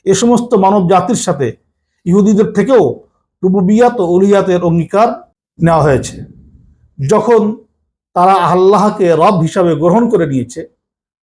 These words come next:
তাহলে তার বিধিনিষেধের অনুসরণ অপরিহার্য। আর সর্বশেষ প্রেরিত রসুল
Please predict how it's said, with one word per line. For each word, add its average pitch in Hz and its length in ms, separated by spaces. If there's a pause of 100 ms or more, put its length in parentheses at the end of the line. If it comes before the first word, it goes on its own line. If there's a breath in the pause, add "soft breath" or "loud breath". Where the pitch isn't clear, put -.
(160)
তাহলে 185 280
তার 170 200
বিধিনিষেধের 185 520
অনুসরণ 175 520
অপরিহার্য। 131 580 (720)
আর 147 140
সর্বশেষ 175 580
প্রেরিত 175 260
রসুল 160 520